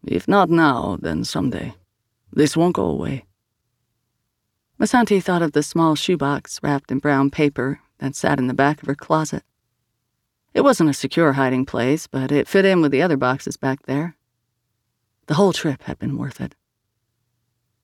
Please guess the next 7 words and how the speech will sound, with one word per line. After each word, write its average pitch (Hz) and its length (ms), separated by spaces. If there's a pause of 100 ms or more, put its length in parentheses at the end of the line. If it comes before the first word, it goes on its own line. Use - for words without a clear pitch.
(160)
"I'll 254 140
be 247 140
ready 160 560
when 160 240
they 156 140
have 156 240
questions," - 540